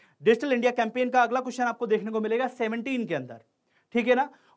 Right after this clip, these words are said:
और डिजिटल लॉकर से रिलेटेड जो कॉन्सेप्ट है वो भी आपको देखने को मिलेगा। अगर ध्यान से देखा जाए डिजिटल लॉकर है क्या, डिजिटल लॉकर गवर्नमेंट ने आपको एक ऐसा वेबसाइट दिया जिसमें आपको कुछ स्पेस गवर्नमेंट की तरफ से प्रोवाइड हो रहा है,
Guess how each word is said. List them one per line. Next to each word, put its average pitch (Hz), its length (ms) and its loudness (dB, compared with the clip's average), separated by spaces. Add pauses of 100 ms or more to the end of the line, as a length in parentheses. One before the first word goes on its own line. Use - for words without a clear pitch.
और 208 200 -2
डिजिटल 190 340 -2
लॉकर 277 260 2
से 285 180 -4
रिलेटेड 233 380 0
जो 269 120 -2
कॉन्सेप्ट 247 500 -2
है 160 120 0
वो 180 140 -4
भी 330 120 0
आपको 262 240 0
देखने 175 240 -6
को 165 80 -6
मिलेगा। 151 260 -2
अगर 269 100 0
ध्यान 208 220 -4
से 311 120 -8
देखा 220 220 -2
जाए 165 280 0 (320)
डिजिटल 220 320 0
लॉकर 262 240 0
है 202 180 2
क्या, 139 220 -4 (440)
डिजिटल 185 300 2
लॉकर 233 280 0
गवर्नमेंट 180 500 0
ने 160 100 -6
आपको 165 420 0
एक 196 180 -2
ऐसा 175 220 -2
वेबसाइट 175 480 -2
दिया 156 280 -4
जिसमें 185 320 -8
आपको 196 260 -4
कुछ 285 260 -8
स्पेस 320 420 -4
गवर्नमेंट 233 400 0
की 254 100 -8
तरफ 233 220 -4
से 226 80 -2
प्रोवाइड 175 300 2
हो 147 60 0
रहा 151 120 2
है, 185 120 -2